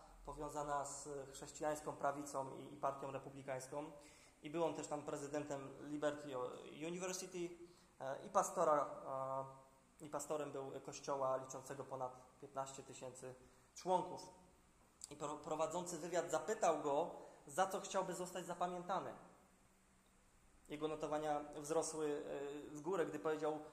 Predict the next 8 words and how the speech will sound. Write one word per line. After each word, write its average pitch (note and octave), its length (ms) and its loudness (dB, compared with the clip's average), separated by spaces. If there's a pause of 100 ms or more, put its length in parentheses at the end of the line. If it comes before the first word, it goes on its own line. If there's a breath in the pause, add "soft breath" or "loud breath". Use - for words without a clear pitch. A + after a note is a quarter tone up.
(120)
"Pobożny G#3 480 4
mąż, F#3 340 4 (300)
ojciec D#3 640 2 (420)
i D#3+ 100 -8
pastor". - 420 -2 (220)
W - 80 -18
tej D#3+ 140 2
kolejności. - 600 -6